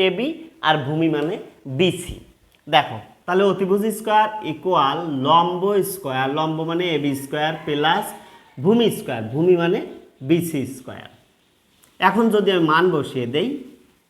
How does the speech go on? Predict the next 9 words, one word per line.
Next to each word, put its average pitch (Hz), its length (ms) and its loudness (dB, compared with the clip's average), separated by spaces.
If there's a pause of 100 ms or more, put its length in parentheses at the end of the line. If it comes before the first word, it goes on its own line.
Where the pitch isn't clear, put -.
(680)
দেখো 131 320 -2 (500)
এখানে 175 220 0 (100)
যা 151 160 2
আছে 151 140 -6 (100)
তাই 135 160 -2 (120)
থাকবে, 170 300 -4 (180)
এসি 147 200 -4 (120)
স্কয়ার 147 380 -2 (200)
ইকুয়াল 165 360 -2